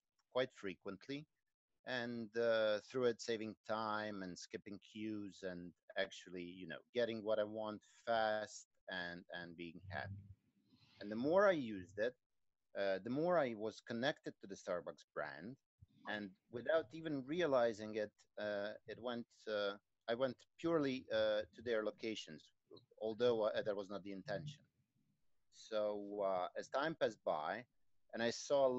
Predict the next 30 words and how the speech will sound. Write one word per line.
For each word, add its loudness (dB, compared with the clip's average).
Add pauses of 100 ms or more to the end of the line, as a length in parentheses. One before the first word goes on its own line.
(140)
lot 10
of 2
opportunities -4
in 2
other 0
retail -6
environments, -8 (140)
uh, -4
uh, -4
uh, -4 (100)
and, -8 (140)
and -4
other 0
retail -6
verticals, -10 (720)
uh, 0 (300)
for 0
a -4
similar -2 (140)
pr-, -12 (380)
proposition -4
like, -2 (100)
like -6
Starbucks, -6
but -4
it -10 (180)
didn't -8
seem -12
to -10
happen. -6